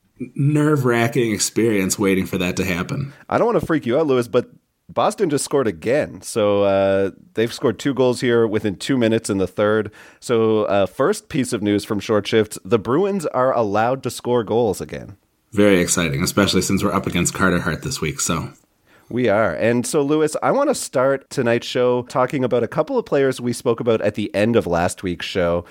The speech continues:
Speaker 2: And specifically, I wanna bring it up 'cause you kind of have a conundrum involving Linus Ullmark, who missed two games now for personal reasons,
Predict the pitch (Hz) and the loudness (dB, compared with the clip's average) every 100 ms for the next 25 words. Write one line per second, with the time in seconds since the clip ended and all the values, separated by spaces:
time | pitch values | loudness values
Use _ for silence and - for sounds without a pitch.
0 | - - - 117 117 - 131 - 240 330 | -20 -12 0 0 0 -2 -2 0 -2 2
1 | 143 127 120 120 117 113 131 98 170 190 | 2 4 2 2 2 0 -2 -4 -2 0
2 | 151 135 117 135 101 104 110 98 90 90 | 0 0 0 -2 -2 0 0 0 0 0
3 | 95 101 104 107 95 104 104 98 110 151 | -2 -2 2 2 2 0 0 0 2 2
4 | 156 139 117 113 113 110 110 101 107 170 | 2 2 2 4 2 0 -2 0 2 0
5 | - - - - - - 202 147 107 95 | -4 -14 -20 -20 -8 -4 0 2 2 0
6 | 104 95 92 95 - 98 - 117 - 110 | -2 0 2 0 0 -2 0 0 0 -2
7 | 110 113 113 110 110 | 0 0 0 0 -2